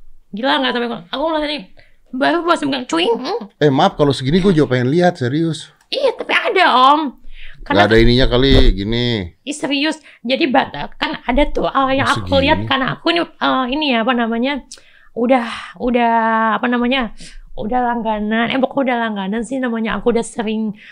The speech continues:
Speaker 2: Sering apa?
Speaker 1: eh, ya,
Speaker 2: Udah sering
Speaker 1: bergonta-,
Speaker 2: apa?
Speaker 1: apa maksudnya sering punya pacar yang beda-beda orang gitu
Speaker 2: Iya.
Speaker 1: loh.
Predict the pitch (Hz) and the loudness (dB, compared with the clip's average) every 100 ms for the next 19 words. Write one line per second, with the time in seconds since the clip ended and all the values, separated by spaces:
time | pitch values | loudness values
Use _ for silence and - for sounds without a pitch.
0 | - - 117 113 98 - 247 240 180 - | -14 -4 -2 0 0 0 0 0 -4 -10
1 | _ 214 262 262 139 214 120 - 254 247 | _ -2 2 2 0 0 0 0 0 2
2 | 269 247 - 269 320 269 285 311 269 262 | 2 0 -4 -2 -2 -2 -2 -4 -6 -6
3 | - 269 262 247 262 262 233 214 226 220 | -4 -2 -2 -2 -2 0 -2 0 0 2
4 | 214 220 220 196 208 208 226 214 185 185 | 2 2 2 0 -2 -2 -4 -2 -2 -2
5 | 180 | -6